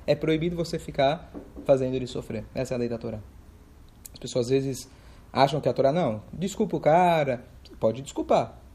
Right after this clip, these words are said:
não tem problema. Mas aí entra no critério de tzedakah.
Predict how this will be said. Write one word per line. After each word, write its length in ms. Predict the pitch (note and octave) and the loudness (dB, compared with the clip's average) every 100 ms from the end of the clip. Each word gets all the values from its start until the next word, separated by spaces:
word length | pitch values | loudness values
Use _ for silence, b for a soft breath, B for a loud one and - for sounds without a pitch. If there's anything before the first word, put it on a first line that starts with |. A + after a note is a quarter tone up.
| - | -12
não 80 | A2+ | -8
tem 160 | B2 | -4
problema. 380 | D#3+ B3 E3+ A2 - | 0 4 2 0 -6
Mas 140 | A2+ | -4
aí 200 | A#2+ A#2+ | 0 0
entra 220 | C3+ D#3 G#3 | 0 0 0
no 140 | G#3+ | 0
critério 420 | E3 C3+ D#3+ F3 | -2 2 2 0
de 80 | C#3+ | -6
tzedakah. 560 | - D#3 A#3 G#3+ B2 | -2 0 0 -2 -4